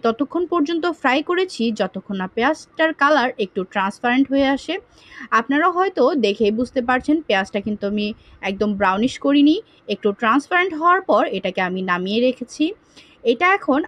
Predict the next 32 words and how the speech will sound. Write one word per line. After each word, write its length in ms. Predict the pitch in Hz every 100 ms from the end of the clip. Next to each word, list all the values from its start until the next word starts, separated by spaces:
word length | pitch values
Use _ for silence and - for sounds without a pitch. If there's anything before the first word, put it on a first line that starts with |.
| -
আমি 120 | 196 196
একটি 140 | - 208 202
ব্লেন্ডার 340 | 196 220 285 262
জারের 280 | 302 320 349
মধ্যে 240 | 370 359 370 370
দিয়ে 200 | 349 208 311 _ _ _ _ _ _ -
এটাকে 340 | 196 190 214 202
ব্লেন্ড 240 | 190 196 214 269
করে 160 | 262 262
নিব। 140 | 233 320 381 _ _
এর 160 | 277 330 427
সঙ্গে 260 | 427 285 294 247
আমি 160 | 208 202 -
আরও 140 | 208 294 370
কিছু 220 | 370 247 302 226
ইনগ্রিডিয়েন্টস 480 | 190 190 190 214 -
দিয়ে 160 | 240 240 233
দিচ্ছি। 300 | 247 - 302 415 _ _ _ 233
দিয়ে 200 | 294 381
দিচ্ছি 320 | 403 - - 240 277 240
কিছুটা 340 | 226 214 208 208
টক 160 | 226 214 233
দই। 180 | 262 320 494 208
আমি 120 | 190 185
টক 120 | 202 226
দইটাকে 360 | 302 359 370 277 277
খুব 120 | 202 208
ভালোভাবে 440 | 202 185 196 185 190 -
ফেটিয়ে 380 | 277 311 208 269 220
তারপর 260 | 180 190 190
ব্যবহার 320 | 180 185 208 220
করেছি। 420 | 247 233 247 -